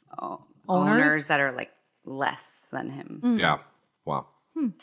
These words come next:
Speaker 3: Yeah, so that was interesting. That just kept me busy. And like you mentioned, Jeff's out running around right
Speaker 2: Yeah.
Speaker 3: now getting paid. So that's, that's what you gotta do this summer. It's all,
Speaker 2: Right,
Speaker 3: I,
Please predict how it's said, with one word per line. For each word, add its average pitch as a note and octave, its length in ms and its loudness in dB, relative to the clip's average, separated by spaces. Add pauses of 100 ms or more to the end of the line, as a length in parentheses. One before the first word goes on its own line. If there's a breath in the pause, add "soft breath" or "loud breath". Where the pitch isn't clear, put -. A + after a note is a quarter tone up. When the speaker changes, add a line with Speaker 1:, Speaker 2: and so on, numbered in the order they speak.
(640)
Speaker 3:
Yeah, D3 220 8
so - 140 -2
that C#3 60 6
was A#2 80 2
interesting. A#2 360 -4
That G#2 140 0
just A2 180 -6
kept A2 140 0
me A2 80 -2
busy. F#2+ 340 0
And F2 160 -6 (380 loud breath)
like G#2 180 0
you G#2+ 60 -2
mentioned, G2 440 -2
Jeff's F2+ 300 0
out E2+ 140 4
running E2+ 240 0
around E2+ 320 4
right F2+ 100 6
Speaker 2:
Yeah. F#3 240 8
Speaker 3:
now E3+ 80 4
getting F2 220 -2
paid. - 360 -4
So D#2+ 180 -4
that's, - 320 -4
that's - 520 -20
what G2 140 -4
you G2+ 40 -2
gotta G#2 160 4
do B2 200 6
this A2+ 120 0
summer. A#2 280 4
It's F#2+ 120 -2
all, F#2+ 140 6
Speaker 2:
Right, F#3+ 80 8
Speaker 3:
I, - 20 8